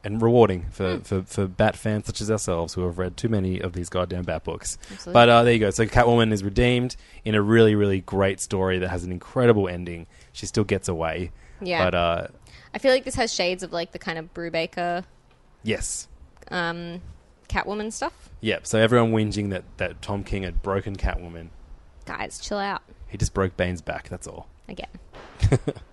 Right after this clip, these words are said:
Speaker 1: Um, so yeah, Batman, really strong issue. Tom King's, uh, Batman run, I think people are gonna s-, be significantly more on board with after this issue.
Speaker 2: Yeah, I hope so. And now we get the start of the next issue is going to be I Am Bane Part One. So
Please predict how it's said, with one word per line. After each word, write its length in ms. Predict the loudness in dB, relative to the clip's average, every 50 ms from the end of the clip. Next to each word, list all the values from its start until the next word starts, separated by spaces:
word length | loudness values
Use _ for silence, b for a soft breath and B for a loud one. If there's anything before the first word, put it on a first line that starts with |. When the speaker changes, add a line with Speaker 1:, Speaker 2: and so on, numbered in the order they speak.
| B B B B -8 B B
Speaker 1:
Um, 300 | 4 6 6 4 4 4
so 100 | 6 6
yeah, 100 | 6 8
Batman, 340 | 6 4 4 2 0 2 2
really 160 | 2 2 2
strong 200 | 0 -2 -2 -2
issue. 300 | -4 -4 -4 -4 -2 0
Tom 200 | 2 2 2 0
King's, 460 | -2 -4 -4 -4 -4 -6 -8 -8 -6
uh, 220 | -4 -2 -2 0
Batman 280 | 0 -2 -4 -4 -4 -4
run, 160 | -4 -2 -4
I 60 | -4
think 400 | -4 0 2 2 2 0 -2 -10 -6
people 260 | -4 -4 -2 -2 -2
are 40 | -2
gonna 160 | -2 -2 -4
s-, 140 | -4 -8 -12 -18 -20 -20 -20 -20 -20 -20 -10 -6
be 200 | -4 -4 -4 -4 B B B B
significantly 680 | B -4 -2 2 2 2 2 2 2 2 2 2 2 2
more 260 | 4 4 4 4 4
on 120 | 2 2 2
board 280 | 2 2 4 2 2
with 320 | 0 0 -2 -2 -6 -12 -18 b b b b b b -6 -6
after 180 | -4 -4 -4
this 160 | -6 -6 -6 -6
issue. 220 | -8 -8 -10 -8 -6
Speaker 2:
Yeah, 200 | -6 -6 -6 -6
I 80 | -4 -4
hope 160 | -4 -6 -4
so. 240 | -4 -4 -4 -4 -6 B B B B B
And 80 | 0
now 160 | 2 4 4 4
we 80 | 2
get 180 | 0 0 -2 -2
the 60 | -4
start 360 | -6 -2 0 0 0 0 -2
of 420 | -4 -6 -8 -8 -10 -12 -16 -16 -12
the 60 | -8
next 240 | -8 -8 -8 -8 -10
issue 220 | -12 -10 -10 -8 -8
is 100 | -10 -10
going 240 | -10 -12 -12 -12 -12
to 100 | -14 -14
be 320 | -12 -10 -10 -10 -10 -12 -14 B B B B B B B B -8
I 160 | -6 -4 -2
Am 260 | 0 0 -2 -2 -2
Bane 360 | -2 -2 -2 -2 -4 -6 -8 -10
Part 300 | -8 -4 -4 -4 -2 -4
One. 380 | -4 -6 -6 -8 -10 -12 -14
So 380 | -12 -8 -6 -4 -4 -4 -6